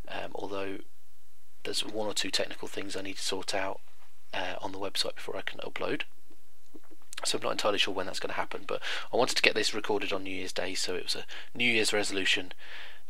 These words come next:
to, uh, to record. So here we go, New Year's resolution twenty sixteen, record podcasts. So, if you want to get in touch with me, uh,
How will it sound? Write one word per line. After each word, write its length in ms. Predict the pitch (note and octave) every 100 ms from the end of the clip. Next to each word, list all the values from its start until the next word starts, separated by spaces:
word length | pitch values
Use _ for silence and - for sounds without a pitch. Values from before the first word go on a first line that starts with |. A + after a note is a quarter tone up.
| -
to, 480 | - F2+ F#2 F#2+ -
uh, 440 | - F#2 F#2 F#2+ - - - - -
to 120 | F2+
record. 480 | F#2 - F2 - - - - - - - - - - -
So 300 | - - - - -
here 120 | G2+
we 80 | G2
go, 100 | F#2+ -
New 140 | G2+ G#2+
Year's 300 | G#2 F#2+ F#2+
resolution 520 | F#2 - - - -
twenty 300 | - - -
sixteen, 460 | - - - - - - - - - - - - - - - -
record 460 | - - F#2+ F2+ -
podcasts. 800 | - G2 - - - - - - - - - - - - - - - - - - - - - - - - - - - -
So, 340 | - A#2 F#2 - - - - - - - -
if 100 | -
you 40 |
want 100 | D3
to 60 | -
get 80 | C#3+
in 120 | B2+
touch 220 | - -
with 140 | -
me, 200 | G2 - - - - -
uh, 240 | - G#2